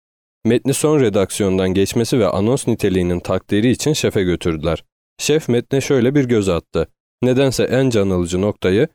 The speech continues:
yani genç habercilere en ilginç gelen şiir kısmını beğenmemişti. Elindeki kalemle o satırların üzerine geniş bir çarpı işareti çekti.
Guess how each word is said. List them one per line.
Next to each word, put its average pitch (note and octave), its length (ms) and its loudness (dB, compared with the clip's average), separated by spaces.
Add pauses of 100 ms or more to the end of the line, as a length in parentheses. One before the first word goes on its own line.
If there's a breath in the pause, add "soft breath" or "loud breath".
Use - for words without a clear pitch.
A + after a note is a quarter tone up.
(140)
yani A2+ 300 2 (200)
genç B2 260 0
habercilere F2+ 580 0
en B2+ 240 0
ilginç F#2+ 380 0
gelen F#2 260 0
şiir B2 300 0
kısmını A#2 440 -2
beğenmemişti. F#2 720 0 (460)
Elindeki A#2+ 440 0
kalemle A#2+ 440 0
o B2+ 80 2
satırların G2 580 -2
üzerine G#2 360 0
geniş G#2 400 -2
bir C3+ 100 2
çarpı G#2 400 -2
işareti E2+ 500 -2
çekti. D#2+ 400 -4